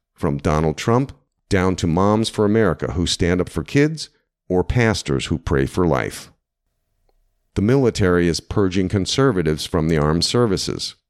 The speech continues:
Intel agencies spy on its own citizens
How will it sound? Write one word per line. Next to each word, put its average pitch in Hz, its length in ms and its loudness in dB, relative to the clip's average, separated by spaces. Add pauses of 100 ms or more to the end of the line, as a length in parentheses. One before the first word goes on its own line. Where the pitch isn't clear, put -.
(880)
Intel 110 420 2
agencies 82 540 0
spy 95 380 0
on 95 160 2
its 90 180 -4
own 123 240 2
citizens - 680 -2